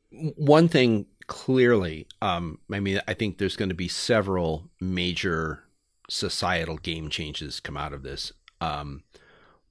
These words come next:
but for those of us who've been involved in e-commerce, in the food and beverage space, this is, like, the ultimate game changer, right? Because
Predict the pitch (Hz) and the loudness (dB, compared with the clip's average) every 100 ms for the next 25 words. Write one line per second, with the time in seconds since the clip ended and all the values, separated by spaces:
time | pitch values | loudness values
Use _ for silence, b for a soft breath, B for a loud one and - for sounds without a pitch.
0 | - 113 98 - - - 113 110 101 85 | -4 0 0 -2 -18 -6 0 0 0 4
1 | 117 131 110 110 - 95 - 95 92 85 | 4 4 0 -2 -2 -4 -2 -2 -2 -2
2 | 92 90 87 - - 87 85 80 76 98 | -2 -2 -4 -8 -14 -8 -6 -6 -8 -10
3 | 101 - 80 73 76 - - _ _ _ | -6 -2 -4 -4 -8 -10 -12 _ _ _
4 | _ _ _ _ _ _ 120 120 113 - | _ _ _ _ _ _ -2 0 0 -2
5 | 101 85 82 82 73 71 - 69 - - | -4 -4 -6 -6 -6 -8 -8 -8 -10 -14
6 | - _ _ _ _ _ - 113 - - | -16 _ _ _ _ _ -20 -20 -20 -2
7 | 113 113 - 98 95 - - - 92 92 | 0 2 2 2 2 -2 -8 -8 -6 -6
8 | 85 - 87 - 92 95 - 76 69 - | -8 -8 -8 -6 -6 -6 -6 -10 -10 -12
9 | - - - - - _ _ - 87 85 | -10 -10 -10 -14 -16 _ _ -10 -6 -6
10 | - 101 - - 87 80 78 - | -6 -10 -8 -6 -4 -4 -6 -8